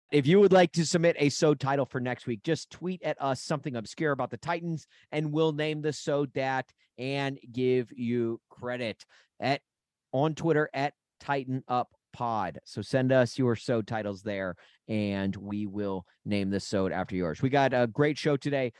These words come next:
Our Aunt Kayla is back again. And you're like, "Why,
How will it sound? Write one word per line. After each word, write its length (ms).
Our 360
Aunt 240
Kayla 480
is 140
back 320
again. 320
And 160
you're 80
like, 180
"Why, 140